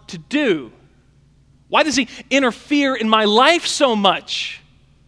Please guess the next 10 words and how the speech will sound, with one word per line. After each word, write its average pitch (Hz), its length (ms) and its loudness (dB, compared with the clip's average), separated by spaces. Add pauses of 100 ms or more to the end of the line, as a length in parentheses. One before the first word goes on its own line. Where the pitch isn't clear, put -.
(1600)
if - 100 -18
he's 220 120 -8
supposed 220 220 -10
to 202 60 -8
help 320 280 -12 (260)
me? 135 260 -18 (2500)
You 170 100 -16
see, 226 140 -8
even 247 240 -2
as, 214 220 -4